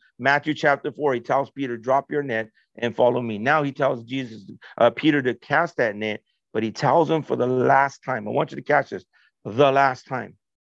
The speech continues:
I want you to say that with me. The last time. Peter received the Holy Spirit, amen,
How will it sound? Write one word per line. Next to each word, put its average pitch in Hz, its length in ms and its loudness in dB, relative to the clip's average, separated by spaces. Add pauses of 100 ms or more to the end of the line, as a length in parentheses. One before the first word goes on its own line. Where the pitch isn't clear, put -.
(380)
I - 40 -8
want 123 260 0
you - 20 2
to 127 80 2
say 135 160 2
that 120 160 2
with 110 140 -6
me. 98 160 -12 (260)
The 127 220 0
last 123 320 0
time. 113 220 -12 (640)
Peter 185 260 2
received 185 420 -2
the 156 80 2
Holy 156 300 2
Spirit, 165 380 0
amen, 135 420 -4